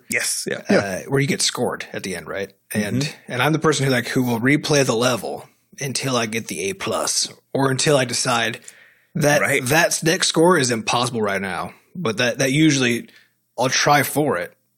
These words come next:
Speaker 2: you know, five times, ten times, or whatever,
Speaker 1: Mm-hmm.
Speaker 2: before I move on to the next thing.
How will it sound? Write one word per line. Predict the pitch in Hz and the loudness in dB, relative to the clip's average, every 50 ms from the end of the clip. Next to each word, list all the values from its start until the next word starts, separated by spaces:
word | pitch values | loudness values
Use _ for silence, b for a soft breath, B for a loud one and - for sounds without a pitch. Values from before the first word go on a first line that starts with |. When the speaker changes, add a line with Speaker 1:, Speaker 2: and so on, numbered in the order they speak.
| _ _ _ | _ _ _
Speaker 2:
you | 139 113 | -6 -4
know, | 101 101 107 107 - - | -4 -4 -6 -8 -8 -6
five | - 98 90 98 95 | -4 -4 -4 -4 -4
times, | - 104 101 98 95 - | -6 -6 -4 -6 -6 -6
ten | - 107 92 90 | -6 -8 -6 -6
times, | - 92 90 104 | -8 -8 -8 -6
or | 107 | -4
whatever, | 120 135 135 - - | -2 0 0 2 2
Speaker 1:
Mm-hmm. | 107 113 | 2 0
Speaker 2:
before | 110 - - 110 98 | 0 -4 -6 -6 -4
I | 95 95 | -4 -4
move | 98 101 98 95 95 | -6 -6 -8 -6 -6
on | 92 92 90 | -8 -8 -8
to | 87 | -10
the | 82 87 | -12 -14
next | 87 90 90 - - | -16 -10 -8 -8 -6
thing. | 101 98 98 95 | -6 -6 -8 -10